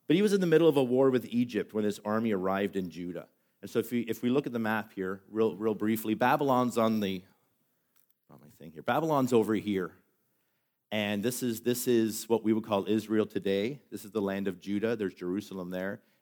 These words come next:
And here's Egypt. And so what was happening was that Babylon and Egypt were in a war. And so every time Babylon would fight its way over and take over Egypt, they would put a king in place,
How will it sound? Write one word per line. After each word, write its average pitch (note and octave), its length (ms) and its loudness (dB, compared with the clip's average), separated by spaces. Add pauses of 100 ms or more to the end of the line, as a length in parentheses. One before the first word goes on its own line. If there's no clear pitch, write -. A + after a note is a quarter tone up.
And G#2 80 -8
here's A#2 320 0
Egypt. G2 460 -8
And G2+ 100 -8
so B2 100 -6
what D3 160 0
was D3+ 120 -2
happening A#2+ 500 -2
was G2 340 -2 (440)
that A2+ 320 2
Babylon C#3 400 2
and A2 140 -2
Egypt A#2 440 -4
were A#2 120 2
in A2 60 0
a G2+ 40 2
war. G2 400 -2 (880)
And G2+ 160 -6
so G#2 280 2
every C3+ 280 0
time B2 300 -2
Babylon A2+ 560 2
would A#2 120 0
fight B2 360 0
its B2 160 -2
way A#2+ 160 6
over G#2+ 280 4
and F2+ 140 -4
take A#2 260 -2
over A2+ 300 2
Egypt, A#2 480 0
they G#2+ 100 0
would G#2+ 200 -2
put C3 140 -2
a G#2+ 40 0
king D#3 300 0
in G#2 160 0
place, F2 560 -8